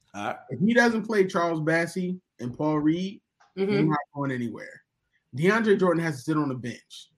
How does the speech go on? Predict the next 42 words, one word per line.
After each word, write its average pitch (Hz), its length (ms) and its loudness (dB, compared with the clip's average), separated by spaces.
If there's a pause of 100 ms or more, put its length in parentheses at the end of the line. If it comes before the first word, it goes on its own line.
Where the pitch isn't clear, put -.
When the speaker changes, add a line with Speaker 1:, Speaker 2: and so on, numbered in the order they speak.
(120)
Speaker 1:
<laughs> 131 80 -4 (360)
Speaker 2:
If 370 160 0
you 269 120 0 (260)
take 240 80 -2
a 240 40 0
look 247 280 0
at, 202 240 -2
and, 196 200 -4
and 190 140 2
this 254 160 -2
is 214 160 -4
like, 170 300 0
this 196 180 -8
is 185 120 -6
a 156 80 -4
testament 165 480 -4
to 147 80 -6
Joel's 139 380 -2
doc, 147 260 -2 (100)
uh, 110 40 -10 (220)
dominance. 165 560 -2
Speaker 1:
Yeah. - 280 -20 (120)
Speaker 2:
They 156 140 0
talked 190 280 4
about 175 260 2
the 165 40 -8
Bucks 190 360 0
game, 120 360 -8
right? 151 260 -2 (380)
So - 140 -4
you 185 160 2
look 196 140 0
at 175 60 -6
the 156 60 0
Bucks 185 300 2
game, 131 460 -4 (100)
when 143 200 -4
Joel 208 360 0
was 185 200 0
playing 185 560 -4
against 139 360 -2
Giannis, 170 440 -2